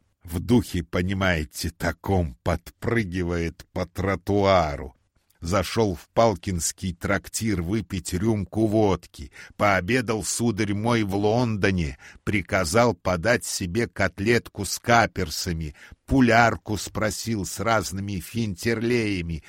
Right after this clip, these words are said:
спросил бутылку вина, в вечеру отправился в театр.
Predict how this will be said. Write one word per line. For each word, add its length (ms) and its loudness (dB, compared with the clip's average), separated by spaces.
спросил 640 -4
бутылку 640 -2
вина, 680 2
в 60 -6
вечеру 680 2
отправился 880 -2
в 80 -16
театр. 880 0